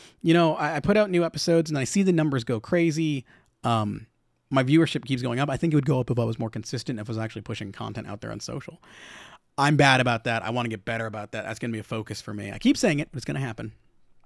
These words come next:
I need some accountability. I need people being like, "Hey, where's the new episode of Insights? I've got a list of topics and stuff. I just need to sit down and get it done." Um, 'cause I, I love doing this, and it's, it's hard starting, but once I start it, it's like,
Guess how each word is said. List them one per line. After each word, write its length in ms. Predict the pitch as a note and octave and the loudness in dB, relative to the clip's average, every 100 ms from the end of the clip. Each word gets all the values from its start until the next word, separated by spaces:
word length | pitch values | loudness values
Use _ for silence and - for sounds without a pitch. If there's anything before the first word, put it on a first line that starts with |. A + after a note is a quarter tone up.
| _ - - - | _ -20 -14 -6
I 60 | B2+ | -4
need 140 | C3+ | 0
some 80 | D3+ | 0
accountability. 580 | D3 C#3+ C3 C#3 G#2+ - | 2 0 0 0 -2 -8
I 40 | |
need 140 | B2 B2+ | -8 -6
people 200 | D3 C3+ | -6 -6
being 100 | C3+ | -8
like, 120 | B2 | -2
"Hey, 200 | F3 - - | -2 -2 -6
where's 160 | C#3 | -2
the 60 | C#3+ | 0
new 80 | D#3 | 0
episode 260 | C3+ D3+ | 0 -2
of 80 | C3+ | 0
Insights? 340 | D3 - A2+ - | -2 0 -4 -4
I've 120 | C#3 | -4
got 240 | - F2+ | -2 -4
a 80 | E3+ | -4
list 340 | F#3 G#3 D#3+ D3+ | -4 -2 -2 -4
of 120 | B2 | -6
topics 520 | - G3 - C#3 - | 2 2 2 -2 -2
and 140 | A2+ | -6
stuff. 300 | - A2+ G2 - - - - - | -4 -4 -4 -8 -20 -20 -20 -10
I 80 | C3+ | -6
just 120 | C3 | -2
need 140 | D3+ | -2
to 60 | B2+ | -2
sit 240 | - C#3+ | -4 -4
down 240 | C#3+ C3+ C3+ | -4 -4 -4
and 180 | G#2+ A2+ | -6 -6
get 120 | C#3 | -6
it 160 | - _ - | -6 _ 0
done." 360 | D3 D3+ G2+ - _ _ - A2+ | 4 2 0 -12 _ _ -16 -10
Um, 460 | G#2+ G#2+ - A2+ - - | -8 -8 -10 -14 -18 -2
'cause 120 | E3 | 2
I, 140 | G3 | 6
I 20 | G#3 | 6
love 240 | A3+ C#4 | 6 4
doing 260 | D3+ F3 F#2+ | 2 0 -2
this, 180 | A2 - | -10 -10
and 120 | A#2+ - - - - | -10 -12 -20 -20 -2
it's, 260 | E3 D#3 - | 2 2 2
it's 160 | D#3+ - | -2 2
hard 340 | F3 F#3+ G#3 | 6 6 6
starting, 580 | - - D3 E3+ A#3+ C4+ - - - - | 0 2 4 4 2 -2 -8 -20 -18 -4
but 100 | D3 | -2
once 320 | C#3 D3 D#3 | 0 2 2
I 60 | C#3 | 0
start 320 | - C#3 F3 | 0 2 2
it, 160 | C4 - | 0 0
it's 280 | C#3+ C3 - | -2 -2 -2
like, 320 | C3 A2 - | -2 -2 -8